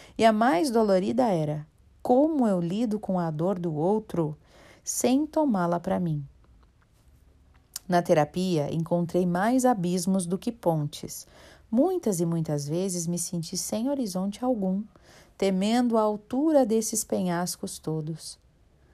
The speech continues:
Para onde eu voltava, sempre havia um desafio,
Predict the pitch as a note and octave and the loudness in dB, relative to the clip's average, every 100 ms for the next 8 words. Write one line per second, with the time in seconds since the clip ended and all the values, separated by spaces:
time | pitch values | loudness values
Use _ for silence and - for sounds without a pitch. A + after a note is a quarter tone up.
0 | _ - D4+ D4+ G4 E4+ G#3 F3+ E3 D3 | _ 2 4 4 2 2 4 4 2 0
1 | D3 F#3+ G#3 F#3+ D#3 D#3 - D4 F4+ D4+ | 0 2 2 2 -2 -4 -2 -4 -2 0
2 | C4 F#3 G3+ A#3+ A#3 A#3 B3+ B3 - G3+ | 0 0 -4 -4 -2 -2 -2 -4 -6 -4
3 | G#3 | -4